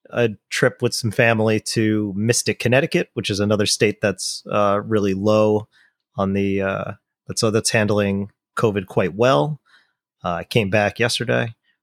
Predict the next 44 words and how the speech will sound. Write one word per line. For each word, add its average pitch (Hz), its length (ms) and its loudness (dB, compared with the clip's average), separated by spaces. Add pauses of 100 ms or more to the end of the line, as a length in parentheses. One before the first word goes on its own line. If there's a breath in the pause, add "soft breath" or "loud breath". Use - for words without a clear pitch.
(220)
and 98 100 0
I'm 101 100 -2
doing, 143 400 0
uh, 165 420 -2 (920)
doing 160 220 2
all 185 140 4
right. 196 320 2 (500)
Staying 135 220 -4
inside. 180 720 0
It's - 160 -10
hot. 170 340 4
We 123 80 -8
got 117 140 0
a 104 40 -6
heat 175 240 -2
wave, 240 520 -2 (480)
so - 160 -4
it's - 180 -8
not 117 140 2
even 156 160 2
worth 165 180 0
going 110 220 4
outside. 92 480 -8
It 120 160 -2
is, 113 360 0 (280)
feels 202 500 2
like 208 200 0
a 165 40 2
hundred 175 380 0
degrees 127 420 -6
right 110 160 -8
now. - 240 -14 (1700)
So, 90 380 -12 (280)
uh, 131 140 -6
feels 196 180 2
like 196 100 0
a 170 60 4
hundred. 151 560 -2
Yeah, 127 140 2
it 101 80 -10
feels 190 160 2
like 170 80 0
a 160 40 2
hundred. 139 380 0